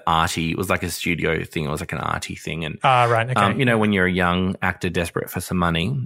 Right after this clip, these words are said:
Speaker 1: and you'll do anything for some photos, and you kinda think, "Oh, this will be art," and it was. It really, I mean, it was all kind of, you know, lit, like it was
Speaker 2: Yeah.
Speaker 1: like, um, you know, kinda like blue and, you know, nighttimey, and it looked quite cool, I think, at the time. It was probably very on brand. But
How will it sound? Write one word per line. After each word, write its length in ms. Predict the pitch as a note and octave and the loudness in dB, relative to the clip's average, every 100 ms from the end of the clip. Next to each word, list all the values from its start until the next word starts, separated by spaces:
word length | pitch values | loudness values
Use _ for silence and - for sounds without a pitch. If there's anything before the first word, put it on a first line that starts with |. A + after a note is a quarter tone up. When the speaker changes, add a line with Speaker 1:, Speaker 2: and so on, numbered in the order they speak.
| - | -2
Speaker 1:
and 140 | F2+ | 0
you'll 100 | E2+ | 2
do 140 | F2 E2 | 2 2
anything 320 | E2+ E2+ E2 | 0 -2 -6
for 80 | - | -4
some 160 | E2 | -4
photos, 440 | - E2 E2 E2 - | 0 2 2 0 -2
and 80 | E2+ | -4
you 60 | |
kinda 220 | D#2 D#2+ | -2 -4
think, 160 | D#2 F2 | -2 -4
"Oh, 100 | F2 | -2
this 140 | E2+ | -4
will 80 | E2 | -4
be 120 | E2+ | -2
art," 340 | D#2+ D#2+ - - _ - - - - | 0 0 -2 -10 _ -20 -20 -6 0
and 120 | D#3+ | 2
it 60 | |
was. 260 | F#3+ A3 G#2+ | 6 6 6
It 80 | C3 | 4
really, 240 | E3 F#3+ E3+ | 6 6 6
I 180 | D#3+ E3 | 6 6
mean, 180 | D#3 C#3+ | 4 4
it 80 | D#3 | 4
was 120 | E3 | 4
all 100 | D3 | 4
kind 160 | A#2 | 2
of, 120 | F2+ G2 | 2 2
you 100 | F#2+ | 2
know, 60 | E2+ | 2
lit, 340 | F2 G2+ - - - - - - | 0 0 -4 -10 -18 -18 -12 -2
like 180 | F#2+ D#2 | 0 2
it 40 | |
was 140 | F2 C3 | 2 4
Speaker 2:
Yeah. 100 | G2+ | 4
Speaker 1:
like, 180 | G#2+ F2 | 2 2
um, 280 | D#2 D2+ - _ _ _ _ _ - A#2 | 0 -2 -6 _ _ _ _ _ -4 2
you 80 | |
know, 100 | G2 | 2
kinda 180 | F2 F#2+ | 2 2
like 200 | E2 - | 0 0
blue 420 | F2 F#2 F2+ F2 | -2 0 2 2
and, 260 | E2+ D#2 D#2 - | 2 0 -2 -4
you 60 | |
know, 120 | F2+ D#2+ | -2 0
nighttimey, 680 | E2+ E2+ - - E2+ E2+ | 0 0 0 2 2 2
and 100 | E2+ | 2
it 60 | E2+ | 2
looked 240 | - - - | 0 -2 0
quite 280 | E2 - | 0 0
cool, 260 | - F2+ D#2+ | 0 0 0
I 80 | D2+ | -2
think, 300 | - E2 - | -2 -4 -6
at 80 | - | -10
the 60 | |
time. 340 | - F2+ D2 D#2 | -2 0 2 0
It 20 | |
was 100 | E2 | -4
probably 300 | - E2+ D#2+ | -2 0 0
very 240 | D#2 E2 D#2 | 0 0 0
on 100 | D#2+ | 2
brand. 320 | F#2 E2+ D#2+ | 2 2 0
But 140 | D2+ | -4